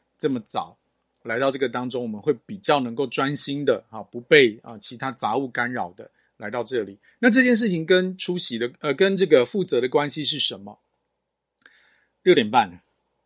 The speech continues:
是大部分人刚刚起床的时间，而我们，啊，B N I当中是你必须要已经着好装哈。我们的着好装是指商务，或者是你在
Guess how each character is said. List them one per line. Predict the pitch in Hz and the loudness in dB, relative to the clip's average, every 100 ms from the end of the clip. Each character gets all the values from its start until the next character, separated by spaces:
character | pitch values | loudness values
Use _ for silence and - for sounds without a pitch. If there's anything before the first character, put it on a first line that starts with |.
| _ | _
是 | - 160 | -10 6
大 | 165 170 | 10 10
部 | 170 | 6
分 | 143 | 0
人 | 127 | 0
刚 | 139 | -2
刚 | 143 | -2
起 | - 98 | -2 -4
床 | 90 92 90 | -8 -16 -10
的 | |
时 | 110 - | -6 -6
间， | 90 98 92 _ _ _ _ - | -8 -18 -18 _ _ _ _ -2
而 | 127 151 | 2 4
我 | 135 | 4
们， | 113 113 113 _ _ | -2 -10 -14 _ _
啊 | 127 107 104 104 | -16 -14 -16 -6
，B | 135 | -4
N | 139 | -2
I | 135 135 | -2 -2
当 | 135 131 | -4 -4
中 | 131 127 | -4 -2
是 | 117 131 107 _ _ - | -4 -4 -4 _ _ -8
你 | 147 151 151 - | -4 -4 -6 -6
必 | 185 | -4
须 | 156 175 | 2 6
要 | 156 | 6
已 | 127 | 6
经 | 107 143 143 143 | -2 -4 -4 -6
着 | 123 127 | 0 2
好 | 135 95 | 2 0
装 | - 131 117 | 0 0 0
哈。 | 127 113 | -4 -6
我 | 107 | -4
们 | 127 | -2
的 | 147 | -2
着 | 139 139 | 0 0
好 | 131 | 0
装 | - 135 | -2 -6
是 | 127 | -6
指 | 113 104 95 92 | -12 -12 -12 -8
商 | - 156 151 | 2 4 4
务， | 170 156 113 | 0 -2 2
或 | 170 | 6
者 | 135 | 6
是 | 120 151 | 6 -2
你 | 117 | -4
在 | - 139 123 | 0 0 0